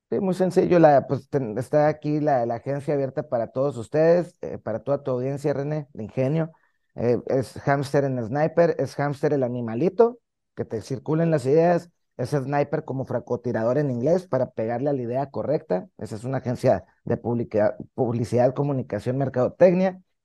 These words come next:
Quince años cumplen este año, vamos a hacerle quinceañera. Me pueden encontrar como Olmo Fierro en Facebook, en LinkedIn, Olmo es en, en, en Instagram,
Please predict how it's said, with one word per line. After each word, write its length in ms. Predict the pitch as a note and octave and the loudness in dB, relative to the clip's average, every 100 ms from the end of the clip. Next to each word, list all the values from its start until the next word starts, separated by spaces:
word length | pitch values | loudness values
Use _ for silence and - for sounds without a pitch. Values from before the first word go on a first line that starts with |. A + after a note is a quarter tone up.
| _ | _
Quince 360 | C#3+ D3+ D3+ | -2 0 2
años 380 | C#3 C#3 D3 C#3 | 2 0 -2 -4
cumplen 440 | - C#3+ C#3+ C3+ - | -6 -6 -6 -8 -8
este 400 | - B2+ - C3+ | -6 -6 0 0
año, 340 | B2+ E3+ G#3+ - _ _ _ | 2 2 0 -4 _ _ _
vamos 160 | - C#3+ | -6 -4
a 20 | |
hacerle 200 | C3 C#3 | 0 0
quinceañera. 720 | C#3 C3 A2 A#2 C3 E3+ F3+ - _ _ _ | 0 -4 -2 -2 2 2 0 -6 _ _ _
Me 120 | C3 | -4
pueden 300 | C3+ D3 E3 | 0 2 2
encontrar 420 | E3 C#3+ C#3 C#3+ C#3+ | 0 -2 -4 -6 -4
como 280 | D3+ C3+ C3+ | -4 0 0
Olmo 220 | C#3+ C#3 | 0 -2
Fierro 680 | - D3 C#3 D3 A#2+ - - | 0 0 2 0 -2 -6 -16
en 300 | E2 A2 A2 | -16 -14 -4
Facebook, 420 | C3 C#3+ D3 - | -2 -2 -6 -8
en 160 | G#2 A#2+ | -8 -6
LinkedIn, 580 | D#3 F3+ F3 F3+ F3+ - | -6 -2 -2 -2 -6 -6
Olmo 360 | - C3+ C#3 C3 | -2 -2 0 -2
es 220 | B2+ A#2+ | -2 -4
en, 320 | C#3 C3+ A2+ _ _ - | -6 -6 -8 _ _ -10
en, 260 | A2+ G#2 G2 | -6 -6 -6
en 160 | G#2+ B2+ | -4 0
Instagram, 680 | E3+ E3+ F3 F3 F3+ G3 | 0 4 6 6 4 0